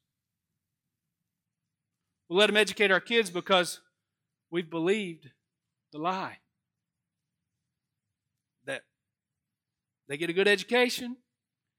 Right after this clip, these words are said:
they can go make a good living. Have you believed the lie? Oh, if they can go make a good living, godliness is gained. Do these things sound familiar? If they get a good education,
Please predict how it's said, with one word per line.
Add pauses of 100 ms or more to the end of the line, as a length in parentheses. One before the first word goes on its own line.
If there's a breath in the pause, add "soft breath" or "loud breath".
(220)
they
can
go
make
a
good
living. (1500)
Have
you
believed
the
lie? (380)
Oh,
if
they
can
go
make
a
good
living, (1080)
godliness
is
gained.
Do
these
things
sound
familiar?
If
they
get
a
good
education,